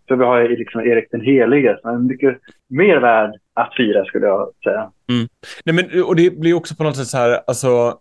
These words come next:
Speaker 2: att, att när, när den svenska då, den protestantiska kristendomen också ska dyrka staten, då har den inte den här separationen, och då är det i, då är det bokstavligen omöjligt att föreställa sig ande, för att det är liksom så mycket utförande som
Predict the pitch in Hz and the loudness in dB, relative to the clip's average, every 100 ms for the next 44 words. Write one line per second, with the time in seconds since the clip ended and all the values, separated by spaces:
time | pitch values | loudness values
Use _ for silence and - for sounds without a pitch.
0 | _ - - - _ - - - 139 143 | _ -16 -16 -20 _ -6 -6 -4 -2 0
1 | 147 160 156 151 143 143 147 147 _ _ | 0 0 0 -2 -4 -2 -2 -4 _ _
2 | 135 131 127 - 143 127 - 147 135 123 | -4 -2 -2 -2 -2 -2 0 0 2 0
3 | 117 113 117 123 - 151 143 127 120 113 | 0 -4 -6 -6 -4 -4 -4 -4 -4 -2
4 | 117 113 110 107 107 _ _ _ 143 127 | 0 0 0 -2 -4 _ _ _ -6 -6
5 | - 120 127 117 135 127 113 - 151 147 | -8 -4 -4 -2 -4 -2 -8 -2 0 0
6 | - 95 98 113 143 143 127 110 104 - | -4 -8 -6 0 2 2 -2 -6 -8 -8
7 | 117 113 - 156 135 110 110 120 135 156 | -8 -8 -2 0 2 0 0 2 2 2
8 | 131 _ 127 117 _ - 151 151 123 120 | -2 _ -12 -12 _ 0 0 2 -4 -4
9 | 131 113 113 139 123 147 151 123 117 120 | -2 -2 0 0 2 0 -2 -4 -4 -2
10 | 104 95 - 120 107 127 143 _ _ _ | -6 -4 -2 -2 0 -2 -4 _ _ _
11 | _ 139 120 104 123 120 123 107 127 117 | _ -4 -4 0 -2 -2 -4 -2 -2 -2
12 | 127 131 113 - 156 156 123 104 95 - | 0 0 -2 0 2 2 0 -2 -4 -2
13 | 107 | -6